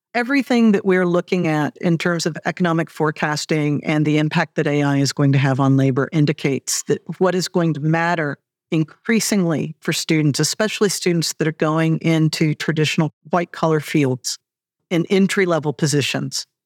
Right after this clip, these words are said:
is going to be that they need to know how to use generative A I. If they don't know how to use it, they're not going to find a job, period. And so I think that, that one of the most profound benefits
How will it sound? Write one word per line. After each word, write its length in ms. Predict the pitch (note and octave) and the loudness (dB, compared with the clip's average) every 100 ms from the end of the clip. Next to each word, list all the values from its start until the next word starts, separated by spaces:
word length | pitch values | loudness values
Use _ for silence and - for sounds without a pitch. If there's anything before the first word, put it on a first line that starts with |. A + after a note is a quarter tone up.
| _ | _
is 140 | E3 | -6
going 200 | - E3+ | -2 -2
to 60 | D#3 | 0
be 100 | E3 | 0
that 180 | D#3 D3+ | 0 -2
they 140 | D#3+ | -2
need 340 | D#3 E3+ F3 E3 | 0 2 2 0
to 60 | |
know 200 | E3+ D3 | 0 0
how 200 | C3+ D3 | -2 -2
to 80 | C#3 | 0
use 300 | C#3+ C3+ B2+ | 2 0 0
generative 560 | - C#3 C3 B2 A#2+ A2+ | 0 0 0 0 -2 -2
A 140 | C3+ | -4
I. 140 | - - - | -6 -12 -6
If 160 | D3 | -6
they 120 | - D#3 | -2 -2
don't 320 | C#3 E3 F3 | 0 -2 0
know 120 | F3 | -2
how 160 | D#3 D#3 | -2 -2
to 80 | |
use 240 | D#3 C#3 C3 | 0 0 0
it, 160 | C3+ | -2
they're 80 | D3 | 0
not 320 | D3 C#3+ C#3 | 2 2 0
going 140 | - C#3 | 0 0
to 60 | |
find 240 | C3 C3+ C3 | 0 -2 -2
a 40 | |
job, 400 | B2 C#3 C3 C3+ - _ _ _ - | -2 0 0 -2 -6 _ _ _ -4
period. 460 | C#3 C3 A#2 - _ _ _ _ _ | 0 0 -2 -6 _ _ _ _ _
And 180 | E3 D#3 | -2 0
so 160 | F3 | 0
I 80 | E3+ | 0
think 280 | E3+ G3+ - | 0 -2 0
that, 240 | F3+ D#3 | -2 -2
that 220 | D#3+ D#3 - _ - | 0 0 -2 _ -8
one 360 | F#3+ F#3 G3+ | 0 2 2
of 160 | G#3 D#3+ | 2 -2
the 140 | E3+ _ | -10 _
most 360 | G3+ F3 D#3+ - | 0 0 0 -6
profound 580 | F3+ - - G3+ G3+ E3+ | -10 -6 -2 0 0 0
benefits 720 | F3 E3+ - - - - | 0 -2 -4 -10 -10 -12